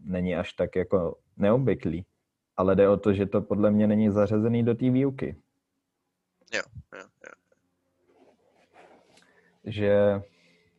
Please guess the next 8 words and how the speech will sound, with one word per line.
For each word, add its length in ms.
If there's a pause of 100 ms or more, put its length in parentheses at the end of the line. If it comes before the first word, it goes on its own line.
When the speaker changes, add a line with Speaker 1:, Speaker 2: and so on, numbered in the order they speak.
(760)
Speaker 1:
v 80
zahraničí 720
se 220
až 180
tak, 360
eh, 40 (380)
nebojej 580
prostě, 420